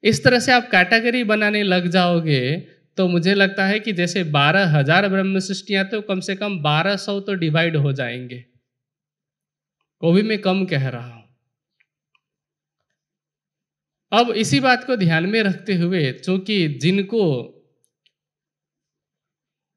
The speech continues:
अरब देश की जो सभ्यता है, कतेब परंपरा वाली अरबी सभ्यता, जो ब्रह्म सृष्टियां ऐसे तनों में डालने वाले हैं जिन ब्रह्म सृष्टियों को,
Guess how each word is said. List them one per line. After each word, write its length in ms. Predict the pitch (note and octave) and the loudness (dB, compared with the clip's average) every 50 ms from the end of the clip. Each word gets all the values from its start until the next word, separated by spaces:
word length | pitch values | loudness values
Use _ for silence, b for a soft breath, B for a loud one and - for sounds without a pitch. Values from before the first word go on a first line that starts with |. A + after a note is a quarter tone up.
| _ _ _ _ _ _ _ _ _ _ - | _ _ _ _ _ _ _ _ _ _ 2
अरब 600 | F3+ F#3 G#3+ B3 C4 C4 B3 A3 - - - - _ _ _ - | 4 4 6 6 4 2 2 -2 -4 -6 -10 -20 _ _ _ -16
देश 380 | E3+ D#3 F#3 G3 A3 G#3+ C3+ | -4 0 2 2 2 2 0
की 160 | - - A#3+ A3 | -4 -6 -6 -4
जो 140 | A3+ A#3 | -4 -4
सभ्यता 680 | A3+ - - F3 D#3 D3+ C#3+ F3+ G3 F#3+ F#3+ F#3 F3+ F#3 | -4 -2 -4 -4 -2 -2 0 0 0 0 0 0 0 0
है, 180 | G3 G#3 F#3+ | 0 -2 -4
कतेब 520 | F3+ F#3+ E3+ D#3+ D3+ F#3+ G#3 G#3+ G3 G3 F#3+ | -4 -4 -4 -4 -2 -2 -2 0 0 -2 -2
परंपरा 640 | - F3+ E3+ F3 F3 F3 E3+ F3 E3+ E3 D#3+ D#3 | -2 -2 0 0 0 -2 -2 -2 -2 -2 0 0
वाली 340 | D3+ D3 D3 D3 D3+ D#3 C#3+ | 0 0 0 0 0 0 0
अरबी 340 | C#3 C#3 D3 D#3 D3 E3 F3 | 0 0 0 0 0 -2 -2
सभ्यता, 840 | - - D3+ C3 B2+ C3 C3+ C3+ C3+ C3+ D#3 C#3 B2 B2 A#2+ - _ b b b b b b b - | -4 -6 -8 -8 -6 -4 -4 -4 -2 -2 -2 -4 -4 -4 -8 -12 _ b b b b b b b -10
जो 260 | C#3 C3 F3+ A3 A#3 | -2 2 4 4 4
ब्रह्म 340 | A3 A3 A3+ A3 A3 A3 A3 | 4 2 0 -2 -2 -4 -6
सृष्टियां 540 | G#3+ G#3+ A3 F#3+ - - G#3+ G#3+ G#3 F#3+ D3+ | -6 -6 -8 -10 -10 -6 -4 -2 0 0 2
ऐसे 420 | D#3+ E3+ F3+ F3 C3+ - A#3 G#3+ | 2 0 0 0 -2 -4 -4 -6
तनों 360 | G#3 - F#3 F3+ F#3 F#3+ G3 | -4 -4 -6 -4 -4 -4 -4
में 220 | G3+ G3+ G3+ F#3+ E3+ | -4 -4 -4 -2 0
डालने 400 | D#3+ D#3 D#3+ D#3 D#3+ F3 F#3 F3+ | -2 -2 -2 -2 -2 -2 -2 -2
वाले 280 | E3+ D#3+ D#3 D3+ D3+ | -2 -2 0 0 0
हैं 180 | D3+ D#3 D#3 D3 | 0 0 0 -2
जिन 200 | C#3+ D3+ D3+ D3 | -2 -2 -2 -2
ब्रह्म 240 | C#3+ C#3+ C#3 C#3 C#3+ | -2 -4 -4 -6 -6
सृष्टियों 520 | C#3 - C3+ C3 - - C3+ C3 B2 B2+ | -6 -8 -10 -12 -10 -10 -10 -8 -8 -8
को, 380 | B2+ E3 D3+ B2+ B2+ C#3+ B | -6 -4 -4 -4 -4 -6 B